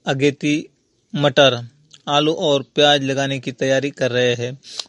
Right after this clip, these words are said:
मौसम को ध्यान में रखते हुए सरसों और तोरिया की बुनाई के लिए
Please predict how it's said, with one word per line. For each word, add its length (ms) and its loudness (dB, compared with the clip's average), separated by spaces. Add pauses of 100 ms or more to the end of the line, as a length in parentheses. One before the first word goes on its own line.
(120)
मौसम 380 0
को 160 2
ध्यान 240 0
में 160 -4
रखते 280 -4
हुए 340 2
सरसों 460 -2 (100)
और 320 2 (920)
तोरिया 360 6
की 380 -6 (460)
बुनाई 340 -2
के 140 -4
लिए 300 -2